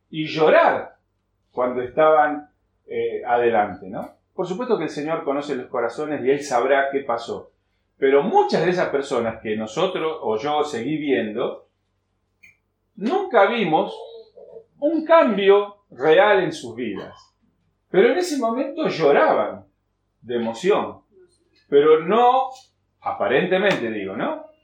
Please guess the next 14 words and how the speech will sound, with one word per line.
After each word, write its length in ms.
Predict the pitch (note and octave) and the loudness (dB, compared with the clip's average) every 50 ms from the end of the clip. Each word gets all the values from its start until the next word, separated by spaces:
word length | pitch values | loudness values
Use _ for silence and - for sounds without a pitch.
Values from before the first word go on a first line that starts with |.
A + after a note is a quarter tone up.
| _ _ _ _ - | _ _ _ _ -12
No 500 | C3 C3+ D#3 D#3+ F#3+ A3 C4 C4 A#3 G3+ | -8 -6 -2 0 2 4 4 4 2 2
realmente 640 | F#3+ F3+ F#3+ A3+ A#3+ G#3+ G3+ G3 F3+ F3 D3+ D3 C3 | 4 4 6 6 4 4 0 -2 -4 -2 -2 -2 0
el 80 | B2 | 0
Espíritu 540 | C3 - - - G3 G#3+ G#3+ - D#3 D3+ C3+ | -2 -2 -2 -2 0 0 -2 -4 -6 -8 -4
Santo 340 | - D#3 D3+ D3 C3+ C#3 C3+ | -2 0 0 0 0 -2 -4
estaba 340 | A#2+ - D3 C#3+ C#3 C3 B2+ | -2 0 2 4 4 4 2
obrando 300 | B2 C3 B2+ B2+ A#2+ A2+ | 2 0 -2 -2 -4 -8
en 60 | G#2+ | -10
sus 180 | - A2 G2+ | -12 -14 -14
vidas. 300 | G2+ G2 F#2+ F2+ - - _ _ _ _ _ _ _ _ _ - - - G3 - _ _ _ _ _ - | -14 -14 -16 -16 -18 -20 _ _ _ _ _ _ _ _ _ -18 -16 -16 -16 -18 _ _ _ _ _ -6
Yo 120 | - D#3+ | -2 0
recuerdo 520 | F#3+ F#3+ F3+ F3+ G#3 G3 F#3+ F#3 F3+ E3+ | 2 2 2 2 2 4 4 4 4 4
haber 240 | - C#3+ D3 D#3+ F3 | 4 4 2 2 2
ido 400 | F#3 F3+ F3+ E3 D#3 - - - | 0 2 2 2 2 0 -2 -8